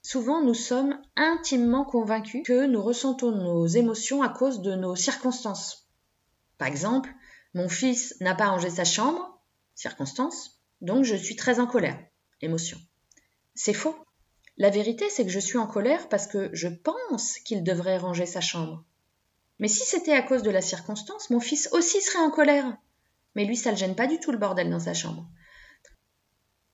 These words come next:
Quatrième composante du modèle,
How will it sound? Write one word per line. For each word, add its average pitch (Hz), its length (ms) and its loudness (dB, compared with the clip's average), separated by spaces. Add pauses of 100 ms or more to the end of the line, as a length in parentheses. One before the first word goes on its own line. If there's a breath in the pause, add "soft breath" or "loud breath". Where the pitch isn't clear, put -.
(500)
Quatrième 269 920 2
composante 226 680 2
du 170 280 -2
modèle, 233 540 2